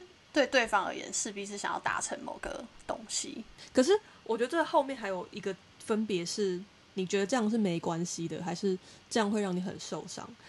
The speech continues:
Speaker 2: 因为即使一个人他是真心爱你，他也不可能是毫无目的，他也是，他一定是想要得到你的爱也好，或得到一个物理上、实质上的东西，或他纯粹想要得到自己的满足感。
Speaker 1: 我觉得我可能会觉得有一点受伤。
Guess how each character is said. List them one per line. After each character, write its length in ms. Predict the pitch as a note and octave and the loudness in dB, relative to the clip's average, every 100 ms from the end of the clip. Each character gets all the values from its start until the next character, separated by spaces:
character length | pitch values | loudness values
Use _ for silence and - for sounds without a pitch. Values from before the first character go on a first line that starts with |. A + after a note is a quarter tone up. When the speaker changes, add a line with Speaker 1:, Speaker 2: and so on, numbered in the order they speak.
| - - | -20 -2
Speaker 2:
因 140 | D#4 | 4
为 160 | F4 E4+ | 6 6
即 220 | - A3+ | 4 2
使 140 | B3 | 4
一 80 | G#3 | 2
个 120 | F#3+ | 4
人 80 | G3 | 4
他 100 | G#3+ | 4
是 60 | C4 | 2
真 240 | A3+ A3 | 4 4
心 240 | A#3 A3+ A3 | 4 0 2
爱 180 | A#3 F#3 | 2 2
你， 260 | E3 - - - - | -2 -6 -12 -20 -6
他 140 | B3 | 0
也 80 | A3 | 2
不 100 | G#3 | 0
可 180 | A3 F#3 | -4 -6
能 160 | D#3+ | -6
是 80 | F#3 | -8
毫 200 | A3 F#3+ | -6 -6
无 160 | E3+ F3 | -6 -6
目 240 | G3 E3 - | -6 -8 -8
的， 160 | F3+ - - | -10 -10 -6
他 160 | C4 | -2
也 140 | B3 F#3+ | 0 2
是， 200 | B3 A#3 | 0 -2
他 180 | B3 - | -4 -4
一 100 | A3+ | 0
定 180 | C4+ | 2
是 100 | C4+ | 2
想 280 | C4 - D#3 | 2 2 0
要 300 | F3+ F3+ E3+ - - - - - | -2 0 -4 -8 -20 -20 -20 -4
得 160 | F#3 F3+ | -2 2
到 160 | F3 | 0
你 60 | D#3 | 0
的 80 | - | 0
爱 220 | E3+ - A3+ - - | -2 -2 -8 -16 -18
也 180 | F#3+ F3 | -8 -8
好， 280 | G3+ G#3 - | -4 -4 -2
或 80 | A#3+ | -2
得 220 | A#3 A3+ A3+ | 2 6 6
到 160 | B3+ | 6
一 60 | G#3 | 4
个 160 | G3 G3 - | 0 -4 -4
物 160 | C4+ A#3 | -2 0
理 140 | F#3+ | 0
上、 240 | F3+ G#3+ F#3+ | 0 2 2
实 240 | - G#3 | 2 -2
质 60 | F#3 | 0
上 140 | A3+ | 2
的 60 | F#3+ | 2
东 200 | F#3 F#3+ | 2 2
西， 60 | |
或 120 | D4+ D4+ | 4 2
他 80 | |
纯 260 | - - G#3+ | 2 0 2
粹 140 | D#4+ | 2
想 200 | C#4+ F#3+ | 2 0
要 80 | G3+ | -2
得 200 | - F#3+ | 0 2
到 160 | G3 A3 | 4 2
自 140 | - | 2
己 80 | G#3+ | 2
的 100 | F3 | 2
满 160 | D#3+ - F#3 | -2 -6 -8
足 240 | E3+ D#3+ | -8 -8
感。 160 | - - B3 - - - - - | -8 -10 -12 -20 -20 -20 -20 0
Speaker 1:
我 160 | C4+ | 2
觉 100 | B3+ | 8
得 60 | D#4+ | 8
我 160 | C#4 | 8
可 240 | G#3+ - G3 | 4 0 0
能 220 | F3 F#3+ | 0 0
会 120 | A#3 A3+ | 0 0
觉 160 | F3 | -2
得 60 | E3+ | -2
有 160 | E3+ | -2
一 40 | E3+ | -2
点 180 | F3+ - | -4 -4
受 220 | - - | -4 -4
伤。 160 | - | -6